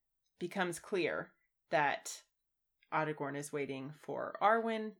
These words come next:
to show up so they can get married. Also, he and Gandalf climb a mountain and find a sapling of the tree because in the book, the tree does not just start blooming again.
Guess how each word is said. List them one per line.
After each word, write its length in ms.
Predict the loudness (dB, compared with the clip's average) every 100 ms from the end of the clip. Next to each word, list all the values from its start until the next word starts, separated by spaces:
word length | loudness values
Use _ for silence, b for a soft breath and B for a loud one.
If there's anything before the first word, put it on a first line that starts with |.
| -10
to 120 | -8
show 260 | -2 0 2
up 220 | 0 -4
so 180 | -6 -4
they 300 | -2 -2 -4
can 260 | -8 -10
get 160 | -8 -8
married. 380 | -6 -8 -10 -16 _ _ _ _ 0
Also, 460 | 2 2 2 2 2
he 200 | 0 -4
and 120 | -2
Gandalf 380 | 0 2 2 0
climb 240 | -2 -4 -2
a 100 | -2
mountain 400 | -2 -2 -2 -2
and 280 | -6 -8
find 360 | -4 -4 -4 -6
a 80 | -6
sapling 520 | -2 -2 -2 -4 -6
of 160 | -8 -8
the 80 | -10
tree 300 | -6 -6 -6
because 420 | -8 -8 -8 -6
in 160 | -8 -8
the 60 |
book, 300 | -4 -4 -4 -8
the 80 | -8
tree 240 | -6 -8
does 160 | -8 -6
not 200 | -6 -6
just 300 | -8 -6 -6
start 440 | -2 -2 -4 -8
blooming 400 | -6 -4 -4 -6
again. 360 | -6 0 0